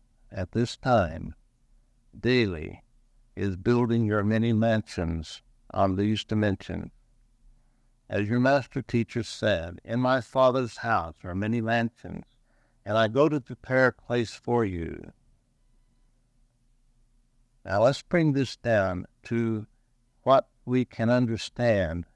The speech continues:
in truth, in our, in your language.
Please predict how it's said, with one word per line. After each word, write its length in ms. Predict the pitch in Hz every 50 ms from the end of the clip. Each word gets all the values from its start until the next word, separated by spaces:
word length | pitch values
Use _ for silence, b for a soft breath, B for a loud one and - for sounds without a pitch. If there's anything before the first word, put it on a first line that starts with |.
| _ _ _ _ _ _
in 200 | - 107 110 110
truth, 600 | - - - - 123 110 92 80 82 82 - - - _ _ _ _ _ _ _ _ _ _ _ _ _
in 160 | - - 110
our, 260 | 110 113 110 107 107 98 - _ _
in 200 | - - 110 110
your 180 | 110 107 104 101
language. 540 | 104 104 101 95 87 76 - 87 85 -